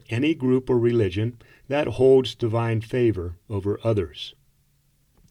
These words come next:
The idea of personal freedom can only exist with laws. Somehow, we must find a balance between granting all people the same degree of freedom,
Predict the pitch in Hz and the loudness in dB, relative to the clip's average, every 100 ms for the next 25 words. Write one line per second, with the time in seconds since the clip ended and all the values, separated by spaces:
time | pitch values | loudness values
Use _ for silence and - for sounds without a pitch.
0 | _ _ - - - 123 143 143 127 196 | _ _ -20 -20 -6 -2 2 0 0 4
1 | 196 - 123 - 143 135 - 131 113 - | 4 4 -4 -2 0 2 2 0 -2 -4
2 | 143 139 101 92 117 - - 104 113 127 | 0 0 0 -4 -8 -14 -12 -6 -6 0
3 | 135 147 160 147 107 - 123 113 - - | 0 2 0 0 -4 -2 -2 -2 -8 -4
4 | 110 101 110 110 104 90 80 - - _ | -2 -2 0 0 0 -4 -10 -16 -18 _
5 | _ _ _ - - - - 139 160 117 | _ _ _ -20 -20 -14 -4 0 2 0
6 | 92 87 - _ _ _ _ 101 110 143 | -2 -6 -16 _ _ _ _ 0 2 2
7 | 156 - 131 139 135 120 110 113 127 - | -2 0 0 0 0 0 0 0 -2 -4
8 | 117 123 123 104 120 120 113 104 - 120 | -4 0 0 0 0 0 -2 -4 -2 0
9 | 139 160 - 131 123 123 107 101 131 131 | 2 2 0 -4 -2 -4 -2 -2 -2 -2
10 | 131 110 117 113 110 - 147 113 82 | -2 -2 0 0 -2 0 0 0 -4